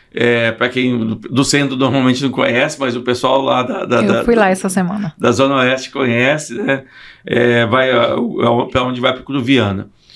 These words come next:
Speaker 1: E aí nós montamos lá, é um lugar que hoje tá tendo muita demanda.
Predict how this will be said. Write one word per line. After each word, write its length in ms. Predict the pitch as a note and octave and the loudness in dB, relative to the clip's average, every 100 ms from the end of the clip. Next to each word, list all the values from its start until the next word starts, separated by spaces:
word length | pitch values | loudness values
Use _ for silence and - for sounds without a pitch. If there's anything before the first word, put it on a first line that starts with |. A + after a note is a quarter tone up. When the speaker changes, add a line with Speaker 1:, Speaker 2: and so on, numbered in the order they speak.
| - - | -20 -2
Speaker 1:
E 140 | D3 | 2
aí 120 | D3 C#3 | 2 0
nós 200 | D#3 D#3 | -4 -4
montamos 480 | E3 D#3 C#3 D3+ | -6 -2 0 0
lá, 240 | D3+ B2 D3 | 0 2 2
é 80 | C#3+ | 0
um 160 | C3+ | -2
lugar 320 | B2+ B2 C3 | -2 -2 -2
que 100 | C3 | -2
hoje 160 | B2+ B2+ | -2 0
tá 100 | C3 | -2
tendo 220 | B2+ B2 | 0 0
muita 220 | B2+ C3 | 2 2
demanda. 580 | B2+ A#2+ B2 C#3+ C#3 C3+ | 0 0 0 -2 0 -2